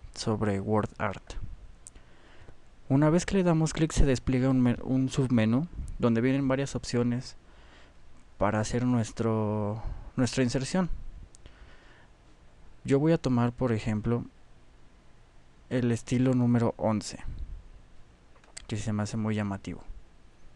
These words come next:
Ahora, como podemos ver,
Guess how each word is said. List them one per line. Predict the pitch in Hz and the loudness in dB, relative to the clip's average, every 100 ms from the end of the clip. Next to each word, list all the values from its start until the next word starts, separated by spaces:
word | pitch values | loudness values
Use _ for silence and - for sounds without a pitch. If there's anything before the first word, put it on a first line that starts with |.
| - - - - - - - - - - - - - - - - - - | -20 -20 -20 -20 -20 -20 -20 -20 -20 -20 -20 -20 -20 -16 -16 -16 -16 -6
Ahora, | 117 117 | 0 0
como | 120 135 123 | 0 0 2
podemos | 139 139 131 | 2 2 0
ver, | 120 127 | 0 -4